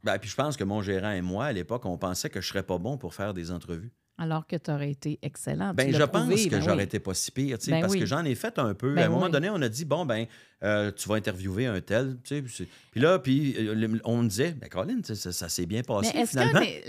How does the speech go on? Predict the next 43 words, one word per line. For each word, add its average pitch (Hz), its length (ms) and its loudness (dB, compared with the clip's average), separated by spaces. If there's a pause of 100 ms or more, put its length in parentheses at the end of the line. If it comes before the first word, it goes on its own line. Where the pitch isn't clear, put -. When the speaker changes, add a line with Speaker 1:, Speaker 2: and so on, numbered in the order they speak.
Speaker 2:
le, - 80 -4
le 208 60 -2
fait 392 160 -10
que - 60 -16
c'est 233 80 -6
dans 180 120 -4
la 156 60 -6
sphère 180 200 -6
publique, 226 300 -10
tu - 100 -18
sais, 285 160 -10
un 185 240 -2
échec, 214 420 -4
des 214 60 -10
fois, 269 140 -8
tu - 100 -14
peux 202 120 -6
vivre 226 260 -4
un 170 140 -4
échec, 220 440 -4
puis - 80 -12
ça 165 100 -2
va 156 120 -2
être, 175 120 -8
surtout, 190 260 -4
mettons, 202 200 -4
sur 190 120 -8
le 165 40 -12
plan 180 140 -4
professionnel, 165 640 -4
c'est 175 120 -6
quelques 185 440 0
collègues 160 640 -2 (500)
qui 196 120 -4
vont 156 160 2
savoir 160 580 2
que 170 120 -2
ça 151 180 0
a 151 40 0
pas - 160 0
bien 156 220 -2
été, 160 340 -2
mais 147 220 -2